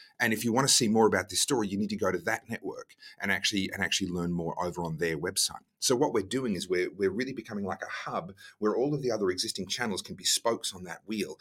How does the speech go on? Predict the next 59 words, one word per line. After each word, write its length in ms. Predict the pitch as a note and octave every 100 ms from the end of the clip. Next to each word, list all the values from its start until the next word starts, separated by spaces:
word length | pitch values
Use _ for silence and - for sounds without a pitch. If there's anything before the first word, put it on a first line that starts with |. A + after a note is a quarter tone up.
| - -
And 120 | G#2+
we're 100 | G2
sending 460 | F#2 - C#3 C3 A2+
audience 400 | A2 G#2+ G2 -
out 200 | A2 F2
to, 160 | - - -
to 180 | A2 G2 - - -
anyone's 380 | B2 C#3 B2 -
interested 300 | B2+ - F#2+
in 80 | G#2+
this 100 | -
story, 280 | G#2 D#2+
go 200 | E2 A#2
over 140 | G#2 F#2+
there. 260 | F#2 D2+
If 160 | F#2 G2+
you're 80 | A#2
interested 240 | A#2+ -
in 60 | A2+
that 160 | A#2
story, 240 | - D#2+ D#2
go 200 | A#2 G#2+
over 140 | F#2+
there. 280 | F2 F2+ D2+ - - G2+
If 100 | A2
you 60 |
want 100 | A#2+
to 40 | A#2
learn 160 | G#2+
more 180 | G#2 G2+
about 240 | G2 F#2
this, 180 | A2 -
come 180 | - G#2+
and, 220 | G2+ G2
you 60 | G2+
know, 60 | G2
come 120 | A#2
and 80 | G#2
have 100 | A2
a 40 |
listen 280 | G2 G#2 G2+
to 60 | F2+
what 160 | D2+
that 160 | A#2 -
person's 280 | G2+ - E2+
got 200 | - -
to 80 | -
say. 260 | G#2+ D#2 - - - - -
And 140 | B2
we're 80 | A#2+
very 240 | A2 B2+ B2+
much 180 | A#2+
forming 340 | - A2+ F#2+ F2+
a 60 |
hub 420 | - - - D#2 C#2+
around 360 | F#2+ F2+ F2+
which 220 | F2 - G#2
we 100 | G2+
hope 380 | - - -